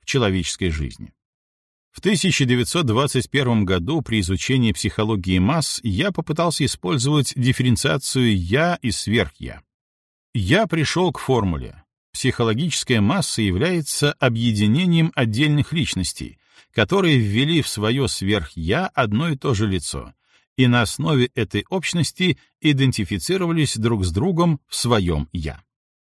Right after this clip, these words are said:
Она относится, конечно, только к тем массам, которые имеют одного вождя. Если бы у нас было больше примеров такого рода, то предположение сверх-я перестало бы быть совершенно чуждым для нас,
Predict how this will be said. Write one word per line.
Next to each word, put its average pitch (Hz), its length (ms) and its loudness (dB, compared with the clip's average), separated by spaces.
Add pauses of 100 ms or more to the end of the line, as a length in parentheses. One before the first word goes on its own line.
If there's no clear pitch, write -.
(480)
Она 165 360 4
относится, 175 540 -4
конечно, 175 480 0
только 156 400 0
к - 60 -14
тем 151 260 2
массам, 120 500 2
которые 147 480 0 (100)
имеют 147 540 2
одного 117 460 2
вождя. 85 420 -4 (840)
Если 175 420 0
бы 160 160 4
у 135 100 2
нас 143 280 2
было 139 280 0
больше 131 500 0
примеров 120 480 2
такого 110 380 0
рода, 147 320 0
то 110 500 0
предположение 110 800 0
сверх-я 101 760 -2
перестало 151 540 -2
бы 123 100 0
быть 143 320 -2
совершенно 123 640 0
чуждым 104 540 0
для 87 160 0
нас, 73 320 -4